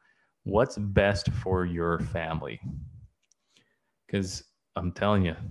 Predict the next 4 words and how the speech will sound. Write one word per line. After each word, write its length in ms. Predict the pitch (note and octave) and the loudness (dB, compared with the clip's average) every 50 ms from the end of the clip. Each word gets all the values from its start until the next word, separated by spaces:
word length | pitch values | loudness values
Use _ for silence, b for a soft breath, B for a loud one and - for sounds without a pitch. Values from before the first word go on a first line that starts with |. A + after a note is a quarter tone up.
| - - - - _ - | -12 -12 -14 -16 _ -8
all 140 | - F#2 F#2 | -4 -4 -2
these, 400 | F#2+ G2 F#2 F2+ F2 - - - - | -2 -2 -4 -6 -8 -12 -14 -14 -8
everybody's 760 | - F#2+ F#2 F#2 G2 F#2 G2+ G2 G2 F#2+ F#2 F2+ - - - - - | -6 -6 -4 -4 -2 0 0 2 2 0 -2 -4 -10 -12 -14 -14 -8
has 420 | - G2+ F#2+ F2 - - - - | -2 -2 -2 -2 -2 -6 -10 -12